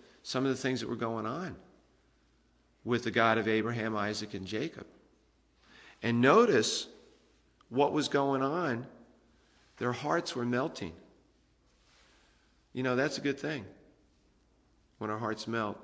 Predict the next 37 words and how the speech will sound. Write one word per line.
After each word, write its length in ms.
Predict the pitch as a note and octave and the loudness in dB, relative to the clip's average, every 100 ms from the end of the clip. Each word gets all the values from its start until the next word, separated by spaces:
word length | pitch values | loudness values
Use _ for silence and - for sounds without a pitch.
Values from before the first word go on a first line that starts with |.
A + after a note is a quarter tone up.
| - - | -18 -12
when 120 | G2 | -8
they 120 | G2 | -6
get 200 | G#2 G#2+ | -6 -6
broken, 360 | G#2+ A2+ A2+ G#2 - - _ _ _ _ _ _ - | -4 -4 -6 -14 -18 -20 _ _ _ _ _ _ -16
so 160 | - | -8
that 140 | G2 F2+ | -6 -2
God 260 | G#2 G#2+ | 0 0
can 140 | G#2+ G#2 | -2 -6
restore 500 | G#2 - - A#2 A2 | -6 -6 -6 -6 -6
it. 80 | G#2+ - - _ _ _ _ | -10 -18 -20 _ _ _ _
That's 160 | A#2+ - | -12 -6
a 40 | |
good 180 | C#3+ C3+ | -4 -4
thing. 340 | - D3+ B2 - - - _ | -2 -4 -4 -10 -18 -20 _
It's 100 | - | -10
better 220 | - A#2 | -2 0
than 120 | B2+ B2+ | 0 0
having 220 | B2 A#2+ | -2 -2
a 40 | |
hard 280 | A#2 B2+ C#3 | -2 -2 -2
heart 400 | B2+ G#2+ - - | -4 -6 -8 -12
to 80 | A2+ | -10
the 120 | G2 | -10
things 320 | G#2 G#2 G2+ | -6 -6 -6
of 80 | G2 | -8
God. 320 | G#2 F#2 F#2+ - - _ _ - - _ _ _ - | -6 -6 -6 -12 -20 _ _ -20 -20 _ _ _ -16
To 80 | - | -10
be 120 | G#2+ | -10
touched 400 | G#2+ C3+ C#3+ - | -4 -2 -2 -2
by 160 | D3 | -2
God, 380 | D3 D3 C3+ F2+ - - - _ _ _ - | 0 0 0 -4 -8 -20 -20 _ _ _ -8
to 80 | A2+ | -4
have 160 | A2 | -4
people 360 | A#2+ B2+ B2 C3 | -2 -4 -2 -2
in 80 | C3 | 0
your 140 | C3 | 0
lives 540 | C3 C3 A2+ F2 - | 0 -2 -2 -8 -12